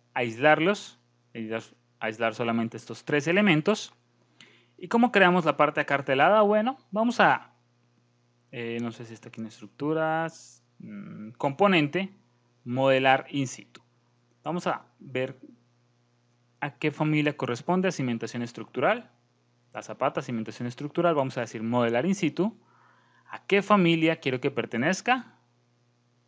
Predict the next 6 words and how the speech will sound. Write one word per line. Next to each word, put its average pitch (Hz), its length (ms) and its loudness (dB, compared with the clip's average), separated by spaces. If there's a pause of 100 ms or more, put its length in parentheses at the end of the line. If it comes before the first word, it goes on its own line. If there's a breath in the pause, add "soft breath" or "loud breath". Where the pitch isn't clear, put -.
(1120)
A 175 200 0
cimentación 123 840 -2
estructural. 135 680 -4 (3000)
Escribir 113 320 -14
zapata 143 540 -8
acartelada. - 680 -10